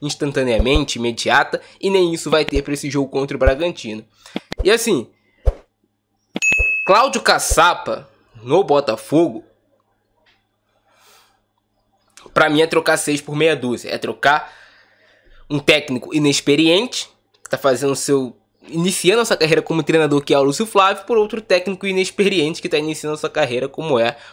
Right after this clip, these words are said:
o Cláudio Caçapa. "Ah, mas o Caçapa ganhou os jogos." Cara, era Caçapa e Lúcio Flávio, os dois pensavam juntos, o Botafogo conseguiu aquelas vitórias no período que o Caçapa estava,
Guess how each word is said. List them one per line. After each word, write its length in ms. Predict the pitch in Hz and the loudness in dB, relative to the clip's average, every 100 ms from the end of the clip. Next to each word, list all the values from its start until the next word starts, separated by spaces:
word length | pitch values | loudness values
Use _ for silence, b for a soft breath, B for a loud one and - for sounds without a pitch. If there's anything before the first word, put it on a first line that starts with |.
| B | B
o 80 | - | -12
Cláudio 380 | - 131 131 | -4 -4 -2
Caçapa. 580 | - 175 175 131 131 - | 0 0 2 2 2 2
"Ah, 240 | 120 160 175 | 4 4 4
mas 200 | 147 131 | 0 0
o 20 | |
Caçapa 540 | 151 139 - 143 147 | -2 0 2 2 2
ganhou 280 | 143 151 151 | 0 0 0
os 80 | 135 | 0
jogos." 220 | 135 143 | -2 -2
Cara, 320 | - 180 123 B B | 0 2 0 B B
era 160 | - 143 | 2 2
Caçapa 480 | 143 160 - 156 202 | 4 2 4 2 2
e 40 | |
Lúcio 220 | 190 208 | -2 -2
Flávio, 400 | 214 185 185 135 | -4 2 2 2
os 80 | 131 | -4
dois 180 | 123 202 | -2 -2
pensavam 600 | - 180 165 151 147 170 | 0 0 2 2 2 -2
juntos, 380 | 147 160 247 - B B | -2 -2 -4 -8 B B
o 40 | |
Botafogo 400 | - 147 147 165 | -2 0 0 0
conseguiu 460 | 175 180 160 139 151 | 0 -2 -4 -2 -2
aquelas 340 | 139 185 180 | 2 2 0
vitórias 580 | 151 143 147 156 123 - B B | -4 -2 2 2 2 -4 B B
no 100 | 131 | -4
período 300 | 151 147 143 | 0 0 -4
que 80 | - | -4
o 20 | |
Caçapa 400 | 147 139 139 - | -2 0 -2 -4
estava, 540 | - - 151 202 - | -8 2 2 2 -4